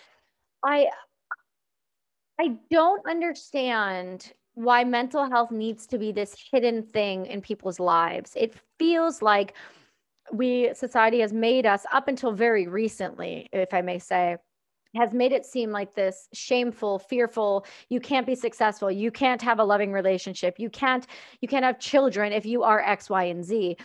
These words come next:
And to see someone like you take it and almost utilize it and turn it on its head and say, This is actually something that is, makes me who I am. This makes me the strength that I am. This is something I had to overcome. When you give somebody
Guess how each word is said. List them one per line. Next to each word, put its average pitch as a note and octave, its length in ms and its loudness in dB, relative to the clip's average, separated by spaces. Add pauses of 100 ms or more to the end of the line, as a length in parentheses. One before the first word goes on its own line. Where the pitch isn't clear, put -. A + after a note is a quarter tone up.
(280)
And B3 100 0
to C#4 100 -2
see E4 280 -4
someone C#4+ 340 -4
like A#3 220 -2
you A#3+ 100 -6
take D4+ 320 -2
it B3 140 0
and A3+ 120 -2
almost A#3+ 460 -2
utilize A#3 640 0
it A3 160 -4
and A3 100 -6
turn C4 280 -4
it B3 120 -6
on A3+ 160 -4
its G3+ 140 -10
head C4 300 2
and A3 120 -4
say, G#3+ 220 0 (300)
This D4 160 -4
is C4+ 80 -4
actually B3+ 300 2
something A#3 460 -2 (120)
that G#3 240 4 (540)
is, G3+ 200 0
makes A3+ 540 2
me B3 160 2
who A3+ 160 4
I G#3 140 4 (200)
am. A3+ 180 -2
This A3 200 -4
makes A3+ 260 -4
me A3+ 260 -4 (300)
the C4 120 6
strength B3+ 560 0
that A3 160 6
I G3+ 60 0
am. G3+ 240 -2
This A3 180 -4
is C4+ 100 -6
something B3+ 300 -4
I B3 180 0
had A#3+ 180 -2
to B3 100 -2
overcome. A3 640 -2 (200)
When B3+ 200 2
you C#4 180 0
give D4 360 0
somebody A3+ 840 0